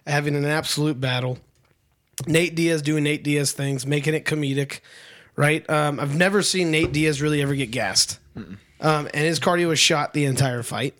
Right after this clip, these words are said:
Speaker 2: When he was supposed to train for a five-round fight anyways. And
Speaker 1: Yeah.
Speaker 2: Tony was not. He was supposed to train for a three-round fight.
Speaker 1: Yeah, so Tony, sure, makes sense.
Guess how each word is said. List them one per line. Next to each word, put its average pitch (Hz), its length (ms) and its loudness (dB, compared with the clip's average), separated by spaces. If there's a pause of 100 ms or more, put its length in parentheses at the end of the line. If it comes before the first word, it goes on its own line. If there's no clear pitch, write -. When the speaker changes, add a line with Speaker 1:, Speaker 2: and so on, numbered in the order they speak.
(100)
Speaker 2:
When 135 140 0
he 139 80 2
was 113 100 -4
supposed 131 160 -6
to 87 40 -14
train 113 320 -6
for 95 140 -10
a 82 60 -10
five-round 85 440 -6
fight 87 180 -8
anyways. 78 440 -12
And - 100 -2
Speaker 1:
Yeah. 185 200 4 (560)
Speaker 2:
Tony 104 240 -8
was 85 160 -12
not. 90 260 -4 (140)
He - 40 -20
was - 100 -20
supposed 98 160 -16
to - 20 -14
train 82 140 -14
for 85 80 -20
a - 40 -20
three-round 107 360 -8
fight. 76 180 -18 (520)
Speaker 1:
Yeah, 190 140 4
so 151 140 0
Tony, 220 440 4
sure, 277 240 4
makes 165 240 0
sense. - 440 0